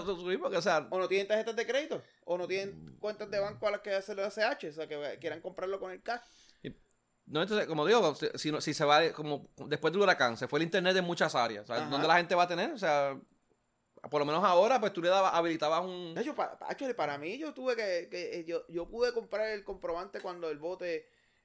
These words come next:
Speaker 2: eh, después de María, cuando, cuando, por el banco.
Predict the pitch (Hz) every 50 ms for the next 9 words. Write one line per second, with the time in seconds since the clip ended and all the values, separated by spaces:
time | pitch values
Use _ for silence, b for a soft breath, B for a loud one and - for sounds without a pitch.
0 | _ _ - 147 156 151 143 135 131 127 127 127 127 123 120 117 117 110 107 104
1 | 101 _ _ _ _ _ _ _ _ _ _ _ - 147 180 175 - 170 170 190
2 | 196 196 185 180 196 226 254 262 269 262 247 226 220 196 185 170 165 170 165 165
3 | 165 156 147 _ - 165 156 151 139 147 160 202 254 294 - -